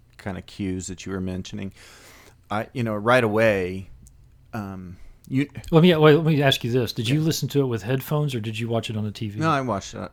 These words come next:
Speaker 1: Um, I watched it, I did not have headphones, and I did not watch it on T V. I watched it on my laptop with, uh, with an external speaker.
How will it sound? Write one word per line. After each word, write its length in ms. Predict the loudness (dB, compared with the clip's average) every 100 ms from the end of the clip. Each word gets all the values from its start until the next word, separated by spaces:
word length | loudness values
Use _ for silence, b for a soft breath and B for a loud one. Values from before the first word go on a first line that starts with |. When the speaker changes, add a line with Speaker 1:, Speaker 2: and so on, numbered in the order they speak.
| -2
Speaker 1:
Um, 320 | 0 0 -4 -2
I 100 | 2
watched 480 | 4 4 0 -8
it, 60 | -6
I 100 | -2
did 220 | 0 0
not 220 | 2 0
have 160 | 0 -2
headphones, 680 | -4 -6 -10 -8 -6 -4 -6
and 220 | -2 0 0
I 60 |
did 160 | -2 -4
not 180 | -6 -4
watch 240 | -6 -8
it 80 | -10
on 160 | -10
T 220 | -10 -10 -8
V. 260 | -8 -12 -14
I 60 | -8
watched 320 | -6 -6 -8
it 60 |
on 80 | -10
my 100 | -10
laptop 560 | -8 -8 -8 -10 -10 -12 _ -12
with, 380 | -10 -10 _
uh, 220 | -10 -10 -10 -16 b b b b b
with 220 | -10 -8
an 180 | -12 -12
external 400 | -14 -12 -14 -14
speaker. 460 | -18 -18 -18 -20